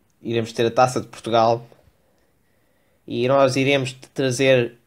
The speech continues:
dessa Taça de Portugal também uma análise a to-, todos os jogos das equipas apuradas para a próxima fase, que acho que é a quinta, acho eu. Podemos destacar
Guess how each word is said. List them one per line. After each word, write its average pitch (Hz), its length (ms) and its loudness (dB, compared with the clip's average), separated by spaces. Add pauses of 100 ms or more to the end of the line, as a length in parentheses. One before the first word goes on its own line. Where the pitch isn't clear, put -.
(280)
dessa 120 360 -6
Taça 135 260 0
de 110 60 -8
Portugal 127 360 2
também 127 360 0
uma 127 160 0
análise 127 580 2 (380)
a 131 60 0
to-, 135 220 -4
todos 131 180 -2
os 120 40 -6
jogos 135 240 2
das 135 160 2
equipas 131 400 -4
apuradas 120 720 0 (920)
para 120 360 2
a 113 60 -2
próxima 127 360 -2
fase, 107 420 -2
que - 120 -8
acho 107 160 -10
que - 80 -6
é 113 180 0
a 107 60 -4
quinta, 107 580 -10 (160)
acho - 240 -20
eu. 90 180 -10 (1400)
Podemos 110 200 -6
destacar 117 840 0